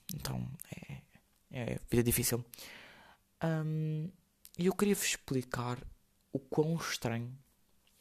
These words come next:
é vocês entrarem no local, passarem lá grande parte da vossa vida e vocês não conhecerem quase ninguém daquela escola. É como se vocês vissem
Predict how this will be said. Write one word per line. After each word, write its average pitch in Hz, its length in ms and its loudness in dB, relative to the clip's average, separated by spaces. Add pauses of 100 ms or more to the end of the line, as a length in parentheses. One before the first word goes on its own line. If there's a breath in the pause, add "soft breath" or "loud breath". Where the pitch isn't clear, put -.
(540 soft breath)
é 135 60 8
vocês 135 320 4
entrarem 131 560 6 (400)
no 147 180 6
local, 147 480 0 (1120)
passarem 131 440 6 (220)
lá 123 340 2 (440)
grande 165 360 8 (220)
parte 139 260 6
da 127 60 8
vossa 127 280 6
vida 123 280 4 (460 loud breath)
e - 20 -10
vocês 156 380 4 (280 loud breath)
não 170 200 2
conhecerem 147 680 2 (1500 soft breath)
quase 135 320 4 (140)
ninguém 175 540 8 (380)
daquela 143 280 4
escola. 127 440 -4 (160)
É - 80 -4
como 156 180 0
se - 80 -2
vocês 160 300 2
vissem 147 440 4